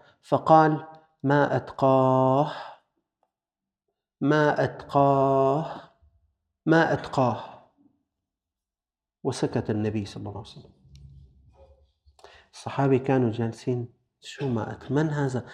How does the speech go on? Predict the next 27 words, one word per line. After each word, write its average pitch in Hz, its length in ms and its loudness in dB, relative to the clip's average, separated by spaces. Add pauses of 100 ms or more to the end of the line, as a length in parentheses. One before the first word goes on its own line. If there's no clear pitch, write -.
(140)
من 202 120 8
هذا 170 260 6
يا 127 80 4
رسول 135 320 0
الله 131 200 6
الذي 131 380 4
تتعجب 143 680 2
من 123 200 2
تقواه؟ 123 580 2 (220)
تقول: 131 280 -2
'كم 180 220 2
هو 143 200 4
تقي، 120 460 -2
كم 170 240 2
هو 143 180 0
تقي، 127 400 -2
كم 185 220 2
هو 160 160 0
تقي.'" 139 380 0 (460)
قالوا: 160 280 6
"من 196 160 6
يا 151 140 2
رسول 139 320 0
الله؟" 139 320 0 (540)
هذا 120 180 0
أسلوب 151 300 6
للتشويق. 131 640 -2